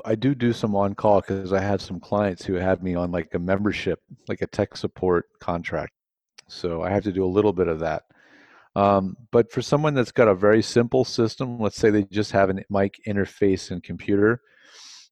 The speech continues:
the most common issues by far are related to the fact that they just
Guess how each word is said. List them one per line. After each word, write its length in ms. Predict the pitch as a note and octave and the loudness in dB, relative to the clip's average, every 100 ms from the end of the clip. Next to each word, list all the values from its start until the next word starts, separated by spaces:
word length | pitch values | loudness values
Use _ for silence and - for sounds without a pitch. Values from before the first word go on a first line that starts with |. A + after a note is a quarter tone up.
| _ - - | _ -20 -4
the 100 | G#2 | 2
most 260 | A#2 B2 | 2 2
common 280 | - A#2+ A2 | 0 0 2
issues 360 | G#2 - G#2+ F#2 | 0 -2 -4 -2
by 220 | F#2+ F2+ | 0 0
far 480 | - - G2 G2+ G#2 | 0 2 4 6 4
are 180 | - F2+ | 0 -2
related 380 | F#2+ G2+ G2+ F#2+ | 0 2 2 -2
to 120 | F#2+ | -8
the 100 | F2+ | -8
fact 300 | - F#2 - | -2 -2 -2
that 120 | F2+ | -4
they 120 | G2 | -4
just 300 | G2 A#2 - | 0 -2 -4